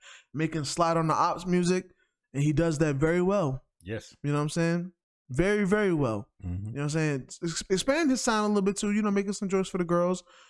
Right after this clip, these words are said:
Speaker 2: Mm-hmm.
Speaker 1: Not the biggest fan of those yet, but, you know, it's, it's gonna come with practice. He's much more well-versed in,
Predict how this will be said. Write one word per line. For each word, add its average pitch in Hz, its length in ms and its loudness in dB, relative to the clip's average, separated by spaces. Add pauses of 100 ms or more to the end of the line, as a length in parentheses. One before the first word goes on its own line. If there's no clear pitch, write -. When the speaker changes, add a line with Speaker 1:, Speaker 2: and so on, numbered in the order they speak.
(120)
Speaker 2:
Mm-hmm. 117 220 -4
Speaker 1:
Not 208 100 0
the 208 60 0
biggest 196 280 0
fan 190 180 2
of 165 80 2
those 165 260 2
yet, 165 240 0
but, 151 180 0
you 196 80 -2
know, 175 180 0
it's, 170 140 -4
it's 165 160 -4
gonna 185 160 -2
come 196 180 -6
with 196 120 -2
practice. 196 520 -4
He's 139 200 -6 (180)
much 160 400 -4
more 175 200 2
well-versed 165 600 0
in, 139 280 -4